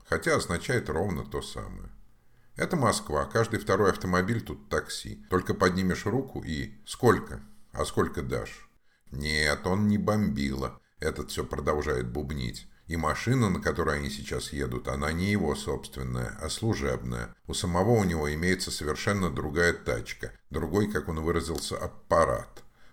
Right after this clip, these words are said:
Но он не собирается его на наших колдобинах убивать,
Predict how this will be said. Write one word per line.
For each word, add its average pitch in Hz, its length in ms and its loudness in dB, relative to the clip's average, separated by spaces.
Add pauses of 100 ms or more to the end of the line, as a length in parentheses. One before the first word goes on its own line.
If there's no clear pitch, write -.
Но 90 160 2
он 110 120 4
не 113 80 4
собирается 85 640 2
его 64 360 -4 (140)
на 73 80 -2
наших 67 360 -4
колдобинах 65 720 -2
убивать, 62 480 -2